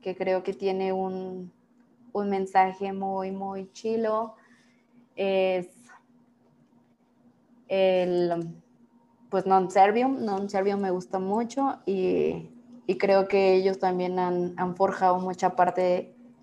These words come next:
de, de mi vida, ¿no? O sea, han metido como esas,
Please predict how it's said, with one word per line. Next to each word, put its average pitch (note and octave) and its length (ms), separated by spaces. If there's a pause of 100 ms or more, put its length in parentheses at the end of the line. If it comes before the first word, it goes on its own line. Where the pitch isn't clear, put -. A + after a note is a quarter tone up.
(380)
de, F3 640 (460)
de F3+ 120
mi F3 160
vida, E3 340
¿no? F3+ 200
O G3 60
sea, F3 440
han F#3+ 720
metido F#3 440
como E3+ 380 (1000)
esas, F#3 500